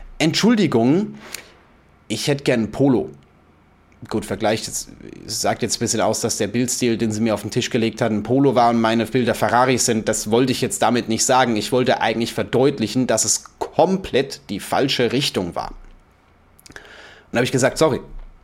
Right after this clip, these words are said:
das mach ich nicht.“ Warum nicht? Weil ich nicht dieser Fotograf bin. Wenn ihr diesen Fotografen haben wollt, müsst ihr diesen Fotografen buchen und nicht mich.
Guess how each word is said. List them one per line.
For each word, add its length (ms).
das 140
mach 140
ich 140
nicht.“ 200
Warum 260
nicht? 260
Weil 260
ich 180
nicht 200
dieser 260
Fotograf 520
bin. 140
Wenn 260
ihr 160
diesen 380
Fotografen 640
haben 260
wollt, 320
müsst 300
ihr 160
diesen 300
Fotografen 600
buchen 400
und 200
nicht 300
mich. 400